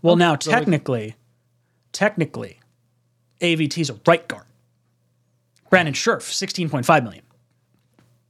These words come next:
Speaker 1: <laughs>
Speaker 2: Five. Yeah, I,
Speaker 1: So
Speaker 2: I'll,
Speaker 1: you're,
Speaker 2: I'm gonna
Speaker 1: you're
Speaker 2: stick
Speaker 1: talking
Speaker 2: with
Speaker 1: twenty million a
Speaker 2: I'm gonna
Speaker 1: year.
Speaker 2: stick with se-, I'm gonna stick seventeen or eighteen.
Speaker 1: That would be nice. Um,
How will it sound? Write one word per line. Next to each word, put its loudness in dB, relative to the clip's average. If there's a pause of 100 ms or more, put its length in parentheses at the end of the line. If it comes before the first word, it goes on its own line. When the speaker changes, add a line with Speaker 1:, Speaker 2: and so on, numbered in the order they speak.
(520)
Speaker 1:
<laughs> -10
Speaker 2:
Five. -10 (380)
Yeah, 2
I, -6
Speaker 1:
So 4
Speaker 2:
I'll, 2
Speaker 1:
you're, 2
Speaker 2:
I'm 2
gonna 4
Speaker 1:
you're 6
Speaker 2:
stick 2
Speaker 1:
talking 4
Speaker 2:
with 0
Speaker 1:
twenty 2
million 2
a -2
Speaker 2:
I'm 0
gonna 0
Speaker 1:
year. 0
Speaker 2:
stick -8
with -8
se-, -8
I'm -8
gonna -4
stick -12
seventeen -14 (120)
or -12
eighteen. -18 (1300)
Speaker 1:
That 0
would 0
be 0
nice. -4 (360)
Um, -2